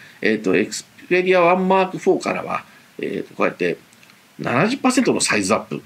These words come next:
結構大きいですね。アスペクト比、これもちょっと変、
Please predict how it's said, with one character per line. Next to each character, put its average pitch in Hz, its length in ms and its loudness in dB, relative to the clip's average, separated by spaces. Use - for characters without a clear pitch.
結 196 180 -4
構 123 140 2
大 - 100 -6
き - 120 -6
い 110 40 4
で 82 80 -2
す - 120 -8
ね。 85 220 -4
ア 139 120 0
ス - 100 -2
ペ 247 140 2
ク 247 100 -8
ト - 120 0
比、 - 240 -4
こ 226 120 0
れ 262 100 4
も 277 160 6
ち - 140 0
ょ - 20 2
っ - 80 -14
と 120 100 0
変、 107 380 -4